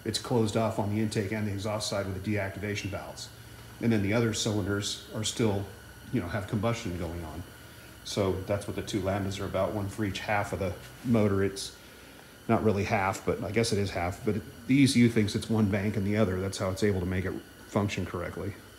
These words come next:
Anyway, <laughs> this is a, quite a mind fuck. I mean, I just spent two hours looking at the, the design manuals to see how the inside of it works. And it's like, it's like a piece of art, to be honest.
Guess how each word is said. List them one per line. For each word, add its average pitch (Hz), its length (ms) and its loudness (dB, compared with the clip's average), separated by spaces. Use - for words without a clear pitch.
Anyway, 127 400 10
<laughs> - 140 -18
this - 640 -4
is 131 180 4
a, 123 60 2
quite 143 360 6
a 113 40 8
mind 107 340 6
fuck. 107 160 -2
I 123 60 2
mean, 113 140 6
I 110 100 4
just 113 160 0
spent 113 300 0
two 131 240 8
hours 113 420 6
looking 110 320 6
at 104 140 4
the, 95 200 4
the 127 100 8
design 110 560 8
manuals 98 460 2
to 107 80 -2
see 110 160 4
how 107 140 4
the 101 140 2
inside 104 360 2
of 98 60 2
it 90 100 0
works. 95 220 -6
And 98 100 0
it's - 100 -4
like, 104 180 4
it's - 120 0
like - 120 4
a 117 40 0
piece - 380 2
of 98 160 -2
art, 110 320 2
to - 80 -6
be 98 100 0
honest. 98 420 -2